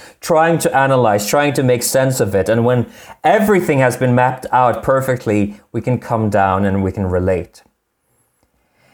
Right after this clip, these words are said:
When, when that becomes some kind of go-to strategy for us, and it is for many of us, to greater or lesser degrees,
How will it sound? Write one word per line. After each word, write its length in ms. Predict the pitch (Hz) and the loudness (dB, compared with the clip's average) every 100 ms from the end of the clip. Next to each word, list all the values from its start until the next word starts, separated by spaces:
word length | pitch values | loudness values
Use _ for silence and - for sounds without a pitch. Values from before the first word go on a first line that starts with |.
| _ _ _ | _ _ _
When, 380 | - 110 147 131 | -2 0 0 0
when 200 | 123 135 | 2 2
that 220 | 151 180 | 2 2
becomes 600 | 156 165 - 151 151 139 | 0 -4 -2 0 2 0
some 260 | - 139 127 | 0 -2 -2
kind 380 | - 127 127 117 | -2 0 0 0
of 120 | 104 | 0
go-to 360 | 117 117 113 101 | 0 -2 -2 -4
strategy 560 | - 104 107 95 98 | 0 0 0 -4 -4
for 340 | - 113 123 113 | -4 0 0 0
us, 380 | - - - _ _ _ 107 | -4 -10 -20 _ _ _ -4
and 120 | 104 | -2
it 80 | 104 | 0
is 160 | 104 | -2
for 160 | - 101 | -2 -2
many 300 | 95 98 95 | -2 0 -2
of 160 | 85 | -2
us, 320 | 85 87 - - _ _ _ | -4 -8 -10 -20 _ _ _
to 160 | _ 113 | _ -6
greater 600 | 101 107 110 104 120 117 | 0 0 0 0 0 2
or 60 | 104 | 2
lesser 320 | 95 - 98 | 0 -2 -8
degrees, 680 | 98 107 117 90 - - | -8 -4 -4 -4 -8 -16